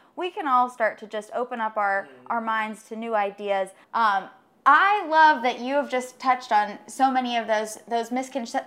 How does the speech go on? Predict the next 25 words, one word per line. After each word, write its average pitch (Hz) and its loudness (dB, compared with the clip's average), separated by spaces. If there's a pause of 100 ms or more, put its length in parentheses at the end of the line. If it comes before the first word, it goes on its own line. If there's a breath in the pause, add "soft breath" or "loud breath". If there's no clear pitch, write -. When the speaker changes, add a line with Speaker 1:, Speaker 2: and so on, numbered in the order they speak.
Speaker 1:
misconceptions 262 -2
that 208 -2
some 233 -2
of 214 -2
us 202 4
have 269 2
about 233 2
the 196 -6
homeless, 233 2
Speaker 2:
Mm-hmm. - -8
Speaker 1:
um, 185 2 (220 loud breath)
about 240 8
the 233 -2
Black 240 6
community. 180 -8
Speaker 2:
Mm-hmm. 131 -16
Speaker 1:
Um, 226 4 (160)
could 302 -2
you 381 -2
just 320 -2
maybe 233 -6
share 214 0 (120)
a 202 -4
story? 185 -4
Um, 180 6